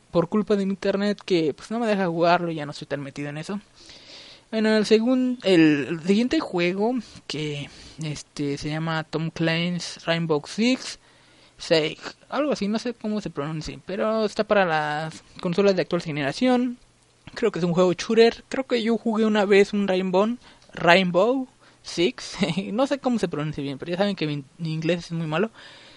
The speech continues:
Y pues bueno, estaba dos tres, solo que me moría muy rápido. <laughs> No sé, ahorita como esté ese. Y bueno, en este, mm, ya en octavo lugar,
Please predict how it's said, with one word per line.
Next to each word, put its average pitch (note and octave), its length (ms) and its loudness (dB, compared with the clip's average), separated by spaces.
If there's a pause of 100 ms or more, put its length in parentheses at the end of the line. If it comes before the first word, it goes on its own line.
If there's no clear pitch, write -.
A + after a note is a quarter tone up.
(240)
Y G#3 560 0
pues - 180 -18
bueno, A3 280 4
estaba D#4 320 2
dos C4+ 180 0
tres, F#3+ 220 2
solo A#3 120 2
que F#3+ 120 2
me D3 140 2
moría C#3 220 2
muy D3+ 120 -4
rápido. G3 440 -2 (460)
<laughs> D#3+ 140 -6
No D#3 80 -4
sé, F#3+ 280 0
ahorita F3 240 -2
como E3+ 200 -6
esté D#3 160 -2
ese. G3+ 260 -4 (840)
Y A#3 180 0
bueno, A3 680 4
en A3 760 2 (400)
este, F3 840 4
mm, C#3+ 640 -8
ya F3 440 2
en D3+ 120 -4
octavo G3+ 720 4
lugar, E3 640 0